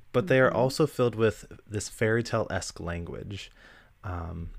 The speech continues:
Speaker 1: like, the relationship is one big hyperbole of sorts. And at moments, it feels a little too extra for me. But I st-,
Speaker 2: Mm-hmm.
Speaker 1: I still come back to it. Like, I still fall in love with it anyway. <laughs> So I don't,
Speaker 2: I
Speaker 1: like,
Speaker 2: can't help
Speaker 1: I
Speaker 2: it.
Speaker 1: enjoy it. I, I notice it,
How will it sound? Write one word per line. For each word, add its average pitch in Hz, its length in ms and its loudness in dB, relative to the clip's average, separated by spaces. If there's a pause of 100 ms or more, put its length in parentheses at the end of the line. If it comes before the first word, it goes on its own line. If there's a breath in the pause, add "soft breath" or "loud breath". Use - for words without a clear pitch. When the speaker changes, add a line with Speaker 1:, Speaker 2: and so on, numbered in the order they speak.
(180)
Speaker 1:
like, 113 160 2
the 113 80 -2
relationship 123 500 0
is 98 180 2
one 113 380 0
big 104 320 4
hyperbole 90 600 -2
of 76 120 -8
sorts. - 480 -12 (800 soft breath)
And 113 100 6
at 113 120 4
moments, 165 340 4
it 113 60 2
feels 104 260 4
a 104 40 0
little 107 180 2
too 160 420 2
extra - 360 -6
for - 180 -10
me. 50 260 -14 (500)
But 120 180 6
I 120 120 8
st-, 190 320 6
Speaker 2:
Mm-hmm. - 380 0
Speaker 1:
I 95 60 -4
still - 240 -2
come 90 180 -4
back - 220 -10
to - 120 -4
it. - 240 -8
Like, 117 160 6
I 123 40 8
still 143 220 6
fall 104 180 4
in 90 40 0
love 85 140 0
with 87 160 -4
it 82 100 0
anyway. 104 300 4 (100)
<laughs> - 100 2
So 147 180 10
I - 20 12
don't, 208 180 10
Speaker 2:
I 190 240 10
Speaker 1:
like, 175 160 4
Speaker 2:
can't 131 340 6
help 156 380 2
Speaker 1:
I 139 80 12
Speaker 2:
it. 139 120 10
Speaker 1:
enjoy 160 300 6
it. 190 240 2 (500 loud breath)
I, 107 240 2
I 110 120 4
notice 143 380 2
it, 165 240 2